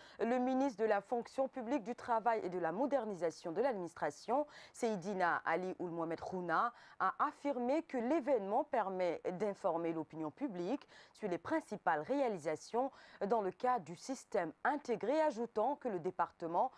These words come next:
a procédé à l'actualisation et au parachèvement des tests portant organisation de la fonction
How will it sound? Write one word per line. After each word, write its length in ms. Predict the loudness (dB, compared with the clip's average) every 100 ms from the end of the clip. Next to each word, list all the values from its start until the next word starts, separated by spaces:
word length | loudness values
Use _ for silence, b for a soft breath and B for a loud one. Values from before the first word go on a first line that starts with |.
| B B
a 140 | 0 0
procédé 560 | -2 -2 -2 -4 0
à 120 | 2
l'actualisation 920 | 4 2 0 -2 2 0 -2 -4 -2 -2
et 80 | 0
au 100 | 0
parachèvement 880 | 0 -2 -2 -4 -4 -4 0 2 0 B B B -2
des 160 | 0 2
tests 400 | 4 2 0 2
portant 540 | 2 2 -2 0 2 2
organisation 800 | 2 2 0 -2 -2 -2 0 0
de 80 | 0
la 120 | -2
fonction 640 | -2 -2 -2 -6 -6 -6